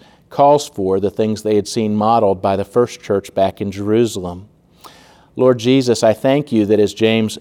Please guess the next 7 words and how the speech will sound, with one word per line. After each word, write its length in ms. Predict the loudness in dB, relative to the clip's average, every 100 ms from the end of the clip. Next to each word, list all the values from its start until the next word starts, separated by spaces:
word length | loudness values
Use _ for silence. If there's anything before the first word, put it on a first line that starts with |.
| -4
ends 300 | 0 0 0
his 180 | -2
letter, 420 | 2 4 4 4 -2
he 160 | -2
has 160 | -2 -2
particular 600 | -6 -4 -4 -2 0 0
concern 840 | -2 -8 -8 -6 -4 -2 -4 -10